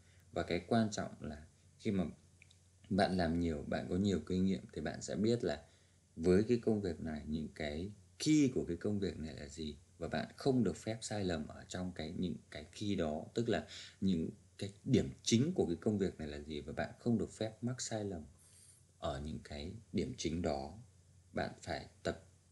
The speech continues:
trung vào những cái điểm chính đó, bạn focus vào những cái điểm chính đó để tránh sai lầm. Câu bốn mươi, do you have any blind spot? Blind là, là, là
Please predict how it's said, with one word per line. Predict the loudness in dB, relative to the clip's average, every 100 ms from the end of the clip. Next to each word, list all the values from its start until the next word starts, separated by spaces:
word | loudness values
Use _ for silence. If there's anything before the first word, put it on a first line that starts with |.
| _ 4
trung | 4 4
vào | 0 -2
những | -4 -4
cái | -2
điểm | -2 -4
chính | -8 -6 -4
đó, | -4 -8 -14 -20 _ _ _ _ _ _ _ _ _ _ -6
bạn | -6 -6
focus | -6 -2 2 2 2
vào | -2
những | -2
cái | 0
điểm | 0 -2 -6
chính | -8 -6
đó | -6 -4
để | -6 -6
tránh | -8 -8 -4
sai | -2 -2
lầm. | -2 -6 -14 -20 -20 -20 -20 -20 -20 -20 -20 -20 -20 -20 _ _ -20 -20 -20 -20 -20 -20 -20 -20 -20 -20 -20 -20 -20 -20 -20 -20 -20 -20 _ 2
Câu | 4 6
bốn | 6 6 6
mươi, | 8 8 4 -6 -20 -18 -4
do | 4
you | 8 8
have | 6 2 0 2
any | 6 8 8 8 4
blind | 2 4 4 0 -2
spot? | -4 -2 4 4 4 0 -4 -20 -20 _ -20 -20 -20 -20 -20 -20 _ 6
Blind | 8 8 8 8
là, | 6
là, | 4 4
là | 2